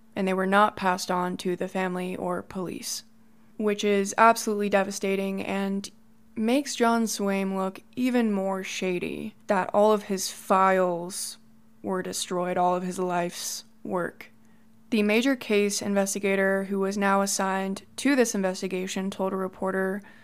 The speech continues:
that the trail went cold in the Seminary South parking lot. He said, quote, We've been a lot of places and made a lot of investigations, but we never had gotten them off that parking lot.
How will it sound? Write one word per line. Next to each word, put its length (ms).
that 140
the 80
trail 380
went 200
cold 480
in 100
the 60
Seminary 540
South 600
parking 380
lot. 320
He 160
said, 320
quote, 440
We've 120
been 100
a 60
lot 140
of 80
places 460
and 100
made 120
a 40
lot 180
of 80
investigations, 1040
but 80
we 140
never 360
had 160
gotten 300
them 240
off 280
that 260
parking 400
lot. 320